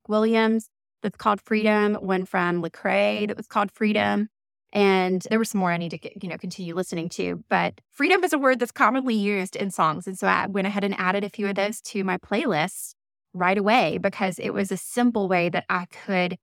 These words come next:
live out that word. So those are just a few of my tips that are gonna help you take this word. If you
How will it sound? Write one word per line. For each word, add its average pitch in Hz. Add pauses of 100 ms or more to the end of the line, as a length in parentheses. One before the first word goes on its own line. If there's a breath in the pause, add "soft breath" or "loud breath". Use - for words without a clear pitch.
(380)
live 196
out 160
that -
word. - (800)
So 240
those 262
are -
just 392
a 247
few 220
of 190
my 180
tips - (100)
that 180 (100)
are 208
gonna 220
help 208
you 185 (100)
take -
this 208
word. -
If -
you 185